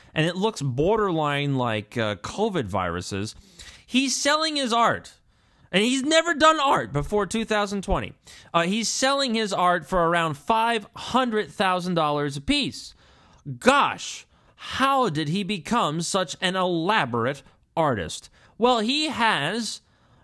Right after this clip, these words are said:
an, a company. Basically, it's Hunter Biden's art dealer. They started up an S Corp or an L L C, and now all of a sudden we've got a business.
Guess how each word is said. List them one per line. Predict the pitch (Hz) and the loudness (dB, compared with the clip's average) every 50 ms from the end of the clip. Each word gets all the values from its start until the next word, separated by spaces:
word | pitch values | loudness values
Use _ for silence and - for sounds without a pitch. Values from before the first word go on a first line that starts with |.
| _ _ - | _ _ 0
an, | 202 220 214 202 - | 0 2 0 0 -2
a | - 196 185 | -4 -4 -4
company. | - - - - 330 330 311 311 269 202 139 107 95 | -4 -4 -2 0 0 0 0 0 -2 0 -2 -2 -2
Basically, | 101 190 214 247 240 - 214 180 175 180 185 | 0 0 0 0 -2 -4 -4 -4 -2 -2 -4
it's | 180 - - | -4 -6 -8
Hunter | - - - 202 220 214 226 214 | -8 -2 -2 -2 0 0 -2 -4
Biden's | 170 131 151 131 135 156 196 208 196 - _ _ - | -2 -2 -2 -2 0 0 -2 -4 -4 -8 _ _ 0
art | 202 202 196 - - 131 117 | 0 0 0 -2 -6 -6 -2
dealer. | 117 107 90 80 78 80 | 0 0 0 0 -4 -6
They | 82 90 101 | -6 -6 -6
started | - - 139 139 143 143 139 | -4 0 0 0 0 0 -2
up | 139 131 - | -2 -2 -4
an | 127 | -4
S | 123 165 175 165 - | -2 -2 -4 -4 -6
Corp | - 170 175 185 180 180 | -4 -2 -2 -2 -2 -2
or | 143 123 | -4 -4
an | 117 | -4
L | - 135 135 139 | -2 -2 -2 -2
L | 143 135 120 113 | 0 -2 -2 -4
C, | - - - - 254 254 247 240 208 | -4 -6 -4 -2 -2 -2 -2 -2 -2
and | 170 151 160 | -2 0 0
now | 190 214 208 | 2 2 2
all | 185 220 254 269 | 2 4 2 2
of | 214 | 2
a | 170 | 0
sudden | - 214 185 180 | -4 -4 -2 -2
we've | 175 151 143 | -2 -2 -2
got | 156 139 135 | -2 -4 -4
a | |
business. | 117 - - 120 110 95 104 92 80 - | -6 -6 -6 -4 -4 -4 -6 -8 -12 -12